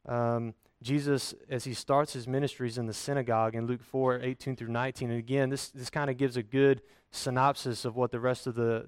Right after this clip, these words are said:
the gospel is all about. So Jesus is, uh, in the synagogue in his hometown in Nazareth. He, he stands up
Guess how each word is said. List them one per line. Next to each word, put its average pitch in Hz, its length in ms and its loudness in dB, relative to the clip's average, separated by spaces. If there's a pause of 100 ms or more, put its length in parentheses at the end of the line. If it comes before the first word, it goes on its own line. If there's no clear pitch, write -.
the 113 180 -2
gospel 120 480 0
is 110 80 -6
all 110 140 0
about. 110 360 0 (420)
So 131 120 -2
Jesus 156 480 2
is, 135 240 2
uh, 127 240 6
in 147 160 0
the 143 60 2
synagogue 139 440 2
in 131 60 -2
his 127 120 -2
hometown 135 380 0
in 127 80 -2
Nazareth. 127 400 -2
He, 120 260 -10
he 113 120 -10
stands 147 480 0
up 135 240 2